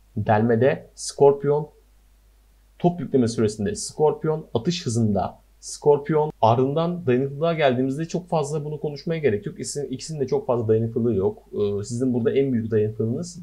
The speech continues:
gizlenmeniz olacaktır arkadaşlar. Çünkü gizlendiğiniz takdirde görünmeyeceksiniz. Ve görünmezseniz düşman sizi vuramayacak. Yani zırhınızı gösterip delinme ihtimalinizden ziyade görünmeyip hiçbir şekilde atış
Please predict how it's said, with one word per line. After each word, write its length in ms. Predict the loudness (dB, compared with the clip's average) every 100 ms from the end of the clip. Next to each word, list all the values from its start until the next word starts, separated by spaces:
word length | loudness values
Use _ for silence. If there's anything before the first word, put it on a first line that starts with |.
| -4
gizlenmeniz 560 | -2 0 0 0 0
olacaktır 420 | -2 -6 -10 -6
arkadaşlar. 560 | -8 -4 -4 -4 -2 -4 -6 _
Çünkü 400 | -2 -2 0 -2 -4 _
gizlendiğiniz 640 | 0 2 4 2 0 -2 -2
takdirde 480 | -4 -2 -2 -2
görünmeyeceksiniz. 960 | -2 0 2 2 0 -4 -10 -12 -14 -16 _ -4
Ve 60 | 0
görünmezseniz 920 | 2 4 4 2 2 0 -2 -6 -16 _ -12
düşman 300 | -2 0 0
sizi 140 | 2
vuramayacak. 540 | 6 6 4 -2 -10 -20 -6
Yani 260 | 0 0 2
zırhınızı 460 | 2 2 2 4
gösterip 500 | 4 2 0 -2 -4 -14 -2
delinme 360 | 2 4 4 0
ihtimalinizden 1120 | 0 0 0 -2 -4 -8 -10 -2 2 4 2
ziyade 600 | 4 4 2 0 -2 -4 -12 -4
görünmeyip 640 | 2 4 4 2 -2 -4 -12 _ _
hiçbir 360 | -2 -2 -4
şekilde 300 | -6 -4 -2
atış 440 | -2 -2 -4 -6